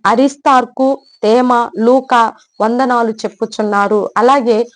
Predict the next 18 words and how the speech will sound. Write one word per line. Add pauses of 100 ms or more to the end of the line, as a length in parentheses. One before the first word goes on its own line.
(140)
కొలస్సీలకు
రాసిన
పత్రిక
నాలుగో
అధ్యాయం
పద్నాలుగో
వచనంలో
కూడా
లూకాను (320)
ప్రియుడైన
వైద్యుడును (180)
తేమాయు
నీకు
వందనములు
చెప్పుచున్నాయి.
వీరంతా (300)
మరి
దేవుని